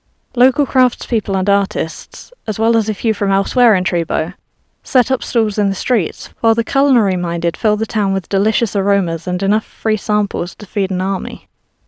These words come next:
I'm adding it to my bucket list, and I'll definitely be back.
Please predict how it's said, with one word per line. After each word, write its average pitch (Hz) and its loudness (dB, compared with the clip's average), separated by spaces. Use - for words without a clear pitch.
I'm 214 2
adding 226 4
it 208 0
to - -6
my 196 2
bucket 185 -2
list, 151 -6
and 190 -4
I'll 175 -2
definitely 175 -2
be 170 -4
back. - -2